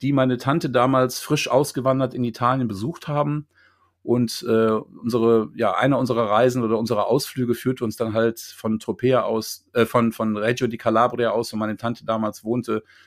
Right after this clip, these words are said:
nach Tropea. Und Tropea ist halt, wie gesagt, auch bei den Touristen relativ bekannt. Äh, es gibt sehr viele Hotels, sehr viele, äh, Ferienanlagen, ähm, ist also touristisch ein bisschen,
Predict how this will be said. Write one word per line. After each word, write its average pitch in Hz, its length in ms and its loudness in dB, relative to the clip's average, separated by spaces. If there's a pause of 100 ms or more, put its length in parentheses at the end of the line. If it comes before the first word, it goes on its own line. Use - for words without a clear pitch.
(140)
nach 110 160 -4
Tropea. 101 520 -2 (120)
Und - 320 -8 (160)
Tropea 143 320 4
ist 127 100 2
halt, 117 140 0
wie 127 80 -6
gesagt, 120 280 0
auch 127 120 -6
bei 120 100 0
den 113 160 0
Touristen 123 380 -4
relativ 123 320 -2
bekannt. 127 440 -2 (440)
Äh, 113 100 -4
es 117 160 0
gibt - 160 -6
sehr 120 140 2
viele 123 420 2 (320)
Hotels, 143 800 0
sehr 127 160 2
viele, 120 400 2
äh, 113 220 0
Ferienanlagen, 131 1400 0 (380)
ähm, 117 240 0
ist 117 140 -6
also 117 180 -2
touristisch - 440 -2
ein 117 80 0
bisschen, 120 540 -2